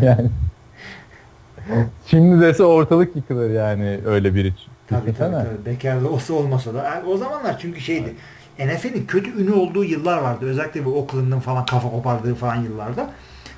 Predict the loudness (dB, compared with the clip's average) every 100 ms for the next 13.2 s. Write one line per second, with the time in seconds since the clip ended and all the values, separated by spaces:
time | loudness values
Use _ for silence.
0 | -8 -6 -8 -12 -20 -20 -14 -8 -2 0
1 | 0 -4 -4 -2 -2 0 2 2 2 -2
2 | -2 -2 -2 -2 -6 -6 -4 -2 0 0
3 | -2 -4 -6 -10 -20 -20 -20 -20 -20 -20
4 | -20 -20 -20 -20 -20 -20 -20 -16 -10 -4
5 | -2 0 -2 -2 -4 -6 -12 -2 0 2
6 | 4 4 2 -2 -4 -10 -10 -4 -2 0
7 | -2 0 0 0 -6 -16 -20 -20 -12 -4
8 | 0 2 4 2 0 -2 -4 -6 -4 -6
9 | -8 -18 -10 -6 -6 -6 -6 -4 -4 -4
10 | -4 -4 -4 -2 0 0 -2 -4 -4 -2
11 | -4 -6 -14 -10 -4 -4 -2 -4 -2 -2
12 | -2 -8 -14 -6 -4 -6 -14 -14 -6 -4
13 | -4 -6